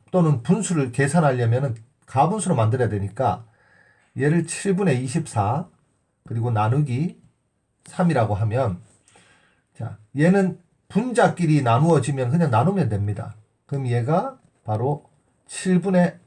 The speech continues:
팔이 된다. 자, 칠분의 팔 킬로그램이 컵 한 개의 무게고, 그리고 연필꽂이 일곱 개의 무게가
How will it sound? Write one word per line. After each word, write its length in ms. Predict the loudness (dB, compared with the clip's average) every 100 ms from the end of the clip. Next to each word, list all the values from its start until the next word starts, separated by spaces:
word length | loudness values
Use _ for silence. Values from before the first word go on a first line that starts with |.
| -20
팔이 300 | -6 -2 0
된다. 460 | 0 0 -2 -4 -10 _ _ -20 -20 -20 -20 -8
자, 220 | -6 -6
칠분의 440 | -2 0 2 2 2
팔 240 | 0 -2
킬로그램이 800 | -2 -4 2 4 4 2 -2 -4 -20 _ _ _ _ _ _ _ _ _ -20 _
컵 280 | 0 2 2
한 280 | 0 -6 0
개의 180 | 2 2
무게고, 680 | 2 0 0 2 2 0 -8 _ _ _ _ _
그리고 580 | -4 -4 -2 -2 -2 -4 _ _ _ _ _ _ _ _ -2
연필꽂이 540 | 2 4 2 2 2
일곱 460 | 2 0 2 2 2
개의 280 | 0 0 0
무게가 680 | -2 -2 -2 0 0 0